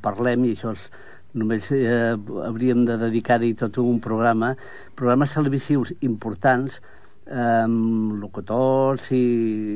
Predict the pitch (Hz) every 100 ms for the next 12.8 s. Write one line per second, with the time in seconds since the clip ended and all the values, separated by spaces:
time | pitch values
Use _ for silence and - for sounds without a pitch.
0 | 110 123 120 113 110 - 120 110 113 120
1 | 110 107 - 127 120 123 127 113 117 -
2 | 131 120 139 - - - - 139 131 139
3 | 135 131 117 131 127 - 143 156 - -
4 | - - 139 113 113 - 120 113 120 120
5 | 139 143 135 135 135 135 113 98 - 127
6 | 143 135 135 131 - 104 - 110 - 92
7 | - - - - 143 160 170 - 113 143
8 | 135 - - - 123 127 120 120 113 -
9 | 113 123 117 117 120 135 - 117 123 139
10 | 143 135 117 120 120 120 - 120 117 120
11 | 127 127 - 117 113 107 123 113 123 120
12 | 127 117 - 113 131 120 110